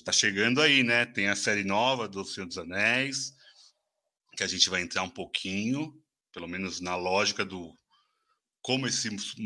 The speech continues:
esse mundo se desdobrou pra uma série depois de, sei lá, vinte anos depois, quase. É, então, não vai ter sinopse hoje. Hoje o Fernando nem precisa ler sinopse, porque t-, três filmes é muita coisa.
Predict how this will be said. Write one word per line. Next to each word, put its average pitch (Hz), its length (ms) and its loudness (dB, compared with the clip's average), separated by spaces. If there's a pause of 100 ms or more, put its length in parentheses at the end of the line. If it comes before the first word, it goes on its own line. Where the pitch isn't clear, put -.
(140)
esse - 180 4
mundo 107 320 2
se 92 540 -2 (400)
desdobrou 107 920 0 (640)
pra 101 120 -2
uma 92 160 0
série 101 260 2
depois 101 320 0
de, 98 60 -4
sei 110 140 -2
lá, 90 220 -2 (540)
vinte 110 420 4
anos 104 280 0
depois, 98 400 2
quase. 95 480 0 (880)
É, 98 460 2
então, 139 340 0
não 147 300 0
vai 170 140 4
ter 139 80 -2
sinopse 113 440 -2
hoje. 107 360 2
Hoje 104 180 -2
o - 40 -4
Fernando 104 380 -2 (300)
nem 104 240 -2
precisa 104 340 0
ler 98 220 2
sinopse, 95 560 -2
porque - 240 -8
t-, 98 420 -12
três 127 360 2
filmes 104 480 0
é 95 60 2
muita 113 260 0
coisa. 107 680 0